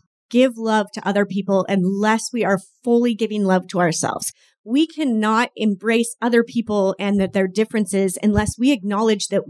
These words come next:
we are different and that we get to love ourselves as we are.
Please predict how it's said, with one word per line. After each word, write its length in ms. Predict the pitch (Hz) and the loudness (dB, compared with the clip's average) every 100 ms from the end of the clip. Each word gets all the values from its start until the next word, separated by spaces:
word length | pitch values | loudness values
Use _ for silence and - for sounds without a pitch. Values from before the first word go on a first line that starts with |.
| 165 | -8
we 200 | 202 285 | -2 0
are 120 | 196 | 0
different 480 | - 147 - - - - | -4 -8 -6 -4 -6 -4
and 160 | 214 202 | -2 -2
that 140 | 175 | -2
we 260 | 190 247 269 | -4 -4 -2
get 120 | 262 | -2
to 100 | 226 | -2
love 200 | 220 208 | -2 0
ourselves 460 | 196 196 196 185 180 | 0 0 0 -2 -2
as 200 | 180 180 | -4 -2
we 120 | 185 | 0
are. 260 | 175 170 | 0 0